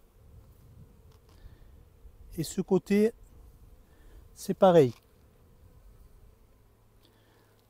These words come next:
Ce côté était pondu avant parce que c'est operculé. Donc ça me permet de voir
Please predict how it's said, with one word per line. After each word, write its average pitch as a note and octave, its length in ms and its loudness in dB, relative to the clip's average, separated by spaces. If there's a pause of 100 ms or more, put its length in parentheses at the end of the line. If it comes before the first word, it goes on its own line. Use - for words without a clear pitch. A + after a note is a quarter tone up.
(400)
Ce - 100 -20
côté F3 260 -2
était E3 160 0
pondu E3 260 0
avant D#3+ 220 4
parce C#3 180 -4
que D3 60 -10
c'est - 100 -8
operculé. D3+ 520 -2
Donc F3+ 180 0
ça F#3+ 100 6
me F#3 60 6
permet G3+ 320 2
de F#3 80 6
voir G3 480 6